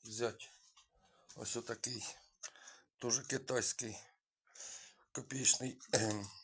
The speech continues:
запчас-, запчастина автомобільна, предохранителі. І тут є штрих-код, виробник, по крайній мірі. М, ніхто, понятно, що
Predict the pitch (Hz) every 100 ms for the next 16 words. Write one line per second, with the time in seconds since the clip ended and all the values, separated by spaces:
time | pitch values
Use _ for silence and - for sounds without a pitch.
0 | - 131 123 - 139 123 - 107 123 127
1 | 131 - 180 156 143 - 127 143 143 131
2 | 135 127 117 - - - 120 113 127 120
3 | 117 - 120 113 - - - _ - -
4 | - - 127 - 123 113 127 - - -
5 | - - 127 120 - 175 175 - - _
6 | _ _ - _ _ _ _ _ _ _
7 | _ - 131 127 123 127 160 156 - -
8 | _ - - - - - 127 127 123 117
9 | 117 117 113 113 101 _ - - - -
10 | - _ - - 107 110 120 113 - 120
11 | 117 117 - 104 113